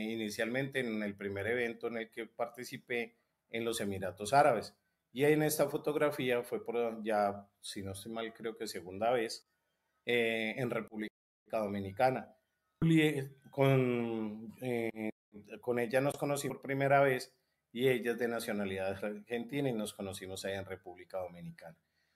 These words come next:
Entonces, como ven, es una oportunidad también para poder ampliar nuestro rango de acción, poder conocer muchas más personas que conecten con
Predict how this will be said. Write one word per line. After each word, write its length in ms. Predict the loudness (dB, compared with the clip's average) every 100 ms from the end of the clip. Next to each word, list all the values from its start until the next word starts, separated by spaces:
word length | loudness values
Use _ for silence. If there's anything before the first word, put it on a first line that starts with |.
| _ _
Entonces, 280 | 6 6
como 260 | 6 4 8
ven, 260 | 8 6 4
es 200 | 0 0
una 120 | -2
oportunidad 520 | -2 -4 -4 -2 -2 -2
también 300 | -2 -2 0
para 260 | 2 2
poder 280 | 0 -2 -2
ampliar 600 | -4 -8 -4 2 4 4 -4 -20 _ _
nuestro 600 | 2 6 8 6 4 0
rango 340 | 2 2 4 4
de 100 | 2
acción, 560 | 0 -2 2 2 0 -8 -10
poder 220 | -8 -6
conocer 380 | -4 -4 -4 -4
muchas 320 | -4 -2 -2
más 200 | -2 -4
personas 480 | -4 -2 -2 -4 -6
que 100 | -8
conecten 440 | -6 -6 -8 -12
con 340 | -2 0 0